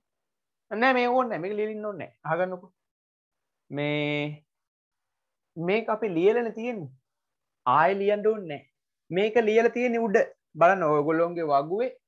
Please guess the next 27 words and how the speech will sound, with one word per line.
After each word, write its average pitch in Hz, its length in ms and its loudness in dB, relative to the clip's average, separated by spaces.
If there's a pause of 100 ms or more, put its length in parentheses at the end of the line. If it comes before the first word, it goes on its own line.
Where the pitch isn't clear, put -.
(720)
උඩම 233 380 4
බලන්නකෝ. 247 500 -2 (320)
මේක 208 160 0
ලියලානේ 220 420 2
තියෙන්නේ 247 260 0
ආරෝහණ 196 400 2
පිළිවෙලට 147 340 -6
කියලානේ. 147 340 -6 (1000)
ආ, 123 180 0 (600)
රතු 156 280 4
පෑන 226 300 6
අරගෙන 185 460 0 (1000)
මේ 214 160 2 (140)
ආරෝහණ 226 680 4 (100)
පිළිවෙලට 208 460 0
සකස් 180 340 -2
කරපු 123 320 -8
එක. 107 40 -14
හොඳේ. 160 360 -10 (580)
උඩින් 180 280 -2
එක 196 200 -6
නෙමෙයි, 196 440 -6
ආරෝහණ 190 720 2
පිළිවෙලට 170 420 -6
සකස් 143 320 -8
කරපු 139 340 -6
එකේ 233 200 -8